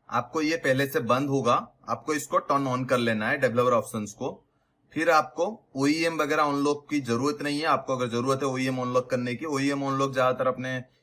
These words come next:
यूज करते हैं रूटिंग करने के लिए फोन को। आपको रूटिंग का वीडियो चाहिए तो आप बता देंगे मुझे कमेंट में, मैं आपको रूटिंग का वीडियोज भी बना दूंगा, आपका कैसे करना है अलग अलग फोन्स को रूटिंग।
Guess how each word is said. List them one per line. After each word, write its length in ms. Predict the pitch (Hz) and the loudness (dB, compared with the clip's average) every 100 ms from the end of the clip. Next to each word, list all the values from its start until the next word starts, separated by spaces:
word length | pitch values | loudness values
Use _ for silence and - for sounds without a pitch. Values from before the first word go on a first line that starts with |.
| - | -6
यूज 220 | 110 131 | -6 -4
करते 300 | - 127 120 | 0 0 2
हैं 100 | 127 | 0
रूटिंग 400 | 127 110 110 127 131 | 0 -2 -2 -4 0
करने 240 | 123 123 | 0 -2
के 100 | 117 | -4
लिए 80 | 123 | -6
फोन 260 | 120 120 117 | -4 -2 0
को। 100 | 151 | 2
आपको 260 | 131 120 | 2 0
रूटिंग 360 | 123 110 131 131 | -4 -4 -4 0
का 80 | 131 | 2
वीडियो 340 | 113 113 127 | 0 -2 -4
चाहिए 360 | 123 120 113 120 | -4 -2 -2 -2
तो 120 | 143 | 0
आप 140 | 147 | 0
बता 240 | 117 104 117 | 2 0 0
देंगे 240 | 120 120 | 0 -2
मुझे 220 | 117 117 | -2 -4
कमेंट 360 | 120 110 117 123 | -2 -2 0 -2
में, 140 | 135 220 _ _ _ _ _ - | -6 -8 _ _ _ _ _ -4
मैं 120 | 117 | 0
आपको 420 | 117 113 - 123 | 2 0 -2 -2
रूटिंग 320 | 110 104 123 | -2 -2 0
का 60 | 123 | 2
वीडियोज 300 | 123 120 127 | 2 0 -2
भी 120 | 117 | -2
बना 200 | 120 110 | -2 0
दूंगा, 280 | 107 113 120 | 0 0 2
आपका 220 | 117 - 120 | 2 0 -4
कैसे 280 | 110 - | -4 -4
करना 280 | 113 117 117 | -4 -2 0
है 60 | 117 | 0
अलग 200 | 110 110 | 0 -2
अलग 180 | 110 - | -4 -4
फोन्स 220 | 113 110 | -6 -6
को 100 | 120 | -4
रूटिंग। 360 | 107 107 131 | -6 -6 -8